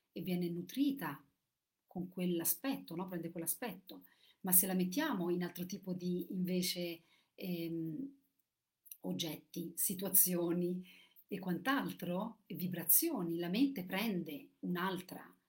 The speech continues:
aspetto. E in questo senso, appunto, la mente non ha una forma di per sé, e questa immagine spiega benissimo come funziona la nostra mente e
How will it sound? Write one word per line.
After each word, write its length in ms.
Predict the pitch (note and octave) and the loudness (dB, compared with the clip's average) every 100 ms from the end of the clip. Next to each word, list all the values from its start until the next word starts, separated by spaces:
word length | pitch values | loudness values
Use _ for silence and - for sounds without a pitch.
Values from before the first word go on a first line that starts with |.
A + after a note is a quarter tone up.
| _ _ | _ _
aspetto. 680 | - - - - _ - - _ _ _ _ | 0 0 0 -14 _ -20 -20 _ _ _ _
E 100 | A3 | -6
in 60 | F#3 | 0
questo 280 | G#3+ - | 4 6
senso, 800 | - C4 C#4+ C4+ - C#4+ C#4+ C#4 - _ _ _ _ _ | 6 6 8 10 8 8 4 2 -4 _ _ _ _ _
appunto, 340 | F#3 G3+ G3+ | -6 -2 0
la 80 | F#3 | 4
mente 280 | F#3+ A3 G#3+ | 4 2 2
non 200 | F#3 F3+ | 6 6
ha 100 | A#3+ | 8
una 140 | B3 F3 | 6 4
forma 280 | F#3 F3 | 0 -2
di 120 | E3+ - | -4 -6
per 140 | E3 | 2
sé, 540 | - D4 D4+ F#3 E3+ - | 4 6 4 2 0 -4
e 80 | F3+ | -6
questa 300 | G#3 F#3+ G3 | 0 2 4
immagine 480 | A3 F4 E4+ F#3+ | 2 2 2 0
spiega 260 | F3+ F#3 F3 | 0 -2 -4
benissimo 640 | D#3 F3+ C#4+ - - E3+ | 0 2 4 2 0 -2
come 180 | - E3+ | -4 -6
funziona 400 | - F3+ F3+ F3+ | -4 -2 0 0
la 80 | F3 | 0
nostra 380 | F3 - - F3 | -2 -4 -4 -2
mente 460 | A3 A#3+ E3+ - | -2 -2 -4 -6
e 120 | E3+ | -10